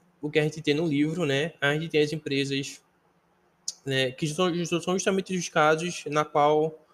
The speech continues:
é, o terreno, ele já tá, ele já tá, é, dominado, né? Então, no caso, as commodities, elas já dominaram o mercado, já dominaram o setor, então elas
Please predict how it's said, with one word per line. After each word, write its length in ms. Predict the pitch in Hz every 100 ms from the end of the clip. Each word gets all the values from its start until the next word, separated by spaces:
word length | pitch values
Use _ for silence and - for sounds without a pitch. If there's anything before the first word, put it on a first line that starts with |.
| _ _ _ _ _
é, 500 | 139 135 135 135 135 -
o 100 | 160
terreno, 580 | 185 160 143 151 180 147
ele 100 | 147
já 140 | 160
tá, 280 | 151 147 151
ele 160 | 151 151
já 140 | 156
tá, 560 | 151 143 143 143 139 - 135
é, 420 | 135 131 123 120
dominado, 540 | 143 165 170 147 185
né? 80 | 147
Então, 180 | 135 139
no 160 | 135 139
caso, 240 | 131 135
as 80 | 143
commodities, 640 | - 147 139 160 180 220 - - - _ - -
elas 200 | 147 151
já 80 | 156
dominaram 440 | 156 160 143 175
o 20 |
mercado, 420 | 190 180 139 135 143
já 80 |
dominaram 320 | 139 139 135 147
o 40 |
setor, 540 | 147 147 135 143 160
então 380 | 151 151 143 139
elas 520 | 135 135 139 139 -